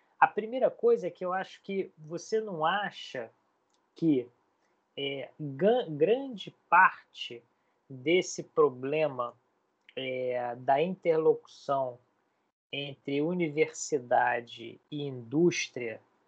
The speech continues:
é, é mais um problema de gestão do que um problema de dificuldade de comunicação? Por que que eu tô dizendo isso? Porque, por exemplo, se alguém vai em alguma empresa buscar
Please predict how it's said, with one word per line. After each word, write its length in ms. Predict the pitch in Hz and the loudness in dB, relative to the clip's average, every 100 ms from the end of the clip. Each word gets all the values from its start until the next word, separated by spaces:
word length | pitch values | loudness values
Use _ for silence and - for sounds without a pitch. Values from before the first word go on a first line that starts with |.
| _ _ _ - | _ _ _ -12
é, 460 | 165 139 139 - - | -6 -2 0 0 2
é 100 | 165 | 6
mais 460 | 156 151 196 220 170 | 6 8 6 6 0
um 100 | 185 | -8
problema 640 | - 175 143 160 175 170 | 0 2 4 0 -2 -4
de 180 | 139 170 | -4 -6
gestão 960 | 151 175 143 - - - 180 202 165 - _ _ _ _ _ _ | -2 -2 0 -2 -4 -2 -2 0 -4 -10 _ _ _ _ _ _
do 200 | 127 147 | -6 -6
que 160 | - 175 | -4 -6
um 100 | 175 | -2
problema 540 | 151 143 143 165 160 | 2 2 2 -2 -2
de 140 | 143 | -4
dificuldade 1120 | 143 131 220 - 214 196 170 147 139 165 156 131 | -8 -2 -4 -2 -4 -2 -2 0 6 8 6 0
de 100 | 135 | -8
comunicação? 840 | 143 139 139 135 123 - 165 127 _ | -8 -8 -6 -4 -4 -2 -2 -2 _
Por 160 | _ | _
que 80 | 247 | -8
que 80 | 254 | -2
eu 40 | |
tô 120 | 220 | 0
dizendo 320 | 170 151 160 135 | 0 0 0 0
isso? 320 | 113 - _ _ _ - _ _ - | 0 -6 _ _ _ -20 _ _ -6
Porque, 260 | 165 - | -2 2
por 160 | 214 233 | 4 6
exemplo, 440 | 208 185 185 190 | 6 4 -2 -6
se 180 | - - | -8 2
alguém 420 | 226 175 196 247 | 2 2 -4 -10
vai 340 | 190 185 190 190 | -6 -2 -2 -4
em 60 | |
alguma 360 | 185 160 196 190 | -8 -8 -8 -10
empresa 560 | 165 - 151 151 131 143 | -12 -6 -2 -2 -2 -12
buscar 760 | 139 160 - - 143 139 - | -10 -12 -12 -4 4 4 4